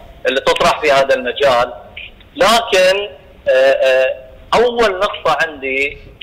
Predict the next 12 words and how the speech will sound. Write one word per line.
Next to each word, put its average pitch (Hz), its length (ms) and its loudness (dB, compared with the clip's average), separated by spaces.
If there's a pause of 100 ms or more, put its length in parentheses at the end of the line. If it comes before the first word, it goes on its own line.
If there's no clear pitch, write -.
(260)
أريد 170 260 2
أفرق 156 560 0 (1000)
بين 190 380 2 (560)
الطرح 175 400 -2
العلمي 143 720 -4
والعقائدي، 127 920 -2 (480)
بين 180 280 2
النظرية 156 800 0 (280)
وبين 147 340 -2
البصيرة 160 720 -2 (260)
أو 147 80 0
السنة. 151 500 -6